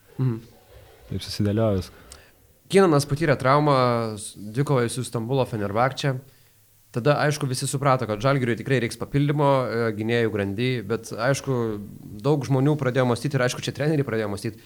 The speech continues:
Speaker 1: kaip dar pergrupuot tuos žaidėjus, kuriuos dabar turim komandoj, kaip perstatyt, kad, nu, komanda kuo greičiau nesubirėtų, nes visi
Speaker 2: Mhm.
Speaker 1: supranta, pakeist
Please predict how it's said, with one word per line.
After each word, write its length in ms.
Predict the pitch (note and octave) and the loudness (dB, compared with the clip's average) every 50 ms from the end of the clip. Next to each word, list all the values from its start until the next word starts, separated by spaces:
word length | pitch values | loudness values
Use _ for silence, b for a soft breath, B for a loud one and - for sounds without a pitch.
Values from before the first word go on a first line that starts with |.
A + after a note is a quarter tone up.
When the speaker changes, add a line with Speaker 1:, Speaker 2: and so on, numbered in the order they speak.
| B B B B | B B B B
Speaker 1:
kaip 180 | - D#3 C#3+ | -2 0 2
dar 160 | A#2+ C#3+ C3+ A#2+ | 2 2 2 2
pergrupuot 540 | - C3+ C3+ C#3+ C3 C3+ C#3 - C3+ B2+ - | 2 2 2 2 4 2 0 0 -2 -4 -2
tuos 200 | - C3+ C3 B2 C3+ | 0 0 0 0 0
žaidėjus, 260 | B2+ C3+ C3+ B2+ - | 0 2 0 0 0
kuriuos 240 | - B2+ B2+ A#2 - B2+ | 0 0 0 0 0 0
dabar 180 | G#2 C#3 D#3 D3+ D3+ | 0 0 0 0 0
turim 220 | D3+ C3 B2 A#2 | 0 0 0 0
komandoj, 400 | - A2 G#2+ A2 A#2+ C3 B2 A#2 | -2 -2 0 0 0 0 -2 -2
kaip 160 | - - C3+ - | -2 -2 -2 0
perstatyt, 400 | - A#2+ B2 B2 - B2 C3 - | 0 0 0 0 -2 -6 -6 -6
kad, 160 | - A2+ - | -6 -8 -4
nu, 200 | A#2+ C3 C3 B2+ B2+ B B B B B B B B B | -2 0 0 0 -2 B B B B B B B B B
komanda 320 | - C3+ C3 C#3 D3 C3+ C3 | 2 4 4 6 6 4 4
kuo 140 | - C#3 C3 | 2 2 2
greičiau 640 | B2 B2+ B2 - C#3 C3 B2 A#2+ A#2 A2+ A2 A2 G#2+ | 2 0 0 0 0 2 2 2 2 0 0 -2 -2
nesubirėtų, 800 | A2+ A#2 A#2 - - G#2+ A2 A2+ C3+ D#3 D#3+ D#3 - G#2 F2+ | -2 -2 -2 -2 -4 -2 0 0 2 2 0 0 -4 -8 -4
nes 300 | G2+ A2 G#2+ G#2 - - G#2+ | -2 -2 -2 -2 -4 -6 -4
visi 180 | G#2+ G#2+ - G2+ | -2 -2 0 0
Speaker 2:
Mhm. 40 | F#2+ | -2
Speaker 1:
supranta, 340 | B2 - C3 C#3 A#2+ G2+ G#2 | -2 2 2 2 2 0 -2
pakeist 520 | - A2 G#2 - C#3+ D3+ D3 D3 - - | -6 -4 -2 0 0 2 0 -2 -4 -10